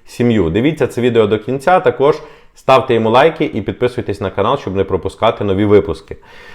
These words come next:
Е, Польща скористається можливістю, наданою Єврокомісією, і продовжить нульову ставку ват на деякі продукти харчування в двадцять третьому році. Раніше цей термін мав сплинути в кінці двадцять другого року.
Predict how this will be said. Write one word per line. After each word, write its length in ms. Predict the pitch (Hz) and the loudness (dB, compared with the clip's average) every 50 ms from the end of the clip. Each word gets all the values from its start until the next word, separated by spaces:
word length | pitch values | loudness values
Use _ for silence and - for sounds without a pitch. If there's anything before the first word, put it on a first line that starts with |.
| - - - | -12 -2 2
Е, 220 | 104 98 95 95 | 4 6 6 6
Польща 400 | 143 - 175 196 214 208 - 151 | 4 4 4 4 4 4 2 -2
скористається 680 | - - - 131 123 123 - - 156 160 151 - - 123 | -2 2 2 2 2 2 2 4 4 4 4 4 2 2
можливістю, 800 | 117 120 120 113 131 151 156 147 147 - - 127 117 113 - - | 4 4 4 4 4 4 4 2 0 0 0 4 4 4 4 4
наданою 680 | 104 104 110 123 139 147 131 120 113 110 107 107 104 101 | 0 0 2 4 4 4 6 4 4 4 4 2 2 4
Єврокомісією, 1400 | 107 123 120 117 117 117 - 117 120 151 185 180 - - 160 156 156 156 160 160 160 156 151 147 139 127 - - | 4 4 6 6 4 4 2 0 0 0 0 -2 -2 0 2 2 4 4 4 4 4 6 6 6 6 6 4 2
і 160 | 120 131 143 | 0 -2 -2
продовжить 560 | 131 127 113 107 120 151 160 147 131 120 - | 0 0 0 4 6 6 6 6 4 2 2
нульову 280 | 120 113 120 131 143 139 | 2 2 4 4 2 0
ставку 420 | 143 - 143 135 127 - - 120 | 0 2 2 2 2 2 -2 -2
ват 380 | 101 101 113 135 269 - - - - - | 2 4 4 4 4 2 -2 -12 -12 -6
на 140 | 104 107 107 | -4 -2 2
деякі 380 | 104 123 131 151 143 - 120 | 4 4 4 4 2 0 -2
продукти 400 | 95 107 110 120 131 131 - 117 | 0 0 0 0 -2 -4 -4 -6
харчування 600 | 98 - 110 92 - - 107 113 127 143 151 139 | -4 -4 -6 -6 -4 -2 0 0 2 2 2 0
в 60 | 110 | 0
двадцять 360 | 92 101 117 131 - - 113 - | 2 2 2 2 2 -2 -2 2
третьому 380 | 117 120 117 - 117 98 101 | 4 4 4 4 2 2 4
році. 360 | 110 139 165 185 - - 185 196 - - - - - | 6 6 6 4 4 2 0 0 0 -16 -12 -2 2
Раніше 460 | 156 110 117 135 160 185 - 151 123 | 6 6 6 6 4 2 2 0 -2
цей 200 | - - 127 120 | 0 0 -2 -2
термін 460 | 123 - 135 143 156 160 156 135 110 | 2 4 4 4 4 4 0 -2 0
мав 200 | 107 117 127 123 | 0 0 0 0
сплинути 440 | - - 123 139 151 160 151 160 113 | -2 0 2 2 2 2 0 0 -2
в 80 | 101 | -4
кінці 540 | - - 107 101 98 - - 127 147 160 160 - - - - - | -4 -4 -4 -4 -4 -4 -2 -2 -2 -2 -4 -8 -20 -20 -16 -10
двадцять 460 | 98 90 110 123 139 139 - 160 143 143 - - _ _ _ - | -2 4 6 6 6 6 4 -2 -2 -2 -6 -20 _ _ _ -10
другого 920 | 98 95 95 107 120 131 131 131 127 127 131 127 127 131 131 131 - - - | -8 -4 0 2 4 4 4 4 4 2 2 4 4 2 2 2 0 -6 -4
року. 560 | - 98 101 120 123 113 - - - - - | -2 4 6 8 8 6 6 2 -8 -14 -14